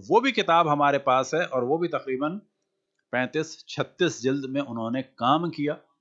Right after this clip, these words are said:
रातों को जाग कर। अब जाहिर है कि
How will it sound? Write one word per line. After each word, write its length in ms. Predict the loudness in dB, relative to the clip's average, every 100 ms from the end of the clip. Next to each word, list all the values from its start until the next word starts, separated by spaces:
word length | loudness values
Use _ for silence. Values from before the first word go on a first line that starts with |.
| _ _ _ _ _
रातों 420 | -2 0 0 -2 -4
को 160 | -4
जाग 260 | -6 -8 -10 -16
कर। 160 | -20 _ _ _ _ _ _ _ _ _ _ _ _ 4
अब 200 | 6 6
जाहिर 320 | 6 6 8 4
है 100 | 2
कि 200 | 2